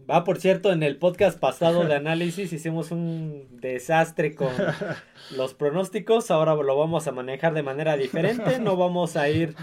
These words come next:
Speaker 1: con... Ta-, bueno, vamos a mencionar derrotas y empates y lo
Speaker 2: Sí,
Speaker 1: que
Speaker 2: sí.
Speaker 1: quieras. Pero nos vamos a enfocar más en las victorias para no confundirnos
Speaker 2: Sí, para
Speaker 1: tanto.
Speaker 2: no hacernos bolas. <laughs>
Speaker 1: Ajá. Después de ahí, reciben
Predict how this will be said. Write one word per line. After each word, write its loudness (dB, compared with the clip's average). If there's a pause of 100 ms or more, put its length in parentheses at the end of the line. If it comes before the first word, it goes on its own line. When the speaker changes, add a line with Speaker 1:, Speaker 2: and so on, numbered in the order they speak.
(480)
Speaker 1:
con... 0
Ta-, 2
bueno, 6
vamos 6
a 6
mencionar 0
derrotas 2
y -2
empates -6
y -10
lo -6
Speaker 2:
Sí, -4 (100)
Speaker 1:
que -6
Speaker 2:
sí. -2
Speaker 1:
quieras. -2 (560)
Pero 0 (160)
nos -2
vamos 6
a 0
enfocar 0
más 0
en 0
las 4
victorias -2
para -10
no -10
confundirnos -2
Speaker 2:
Sí, -4
para 0
Speaker 1:
tanto. 0
Speaker 2:
no 2
hacernos -4
bolas. -6
<laughs> -
Speaker 1:
Ajá. -6 (760)
Después 2
de 10
ahí, 6
reciben 0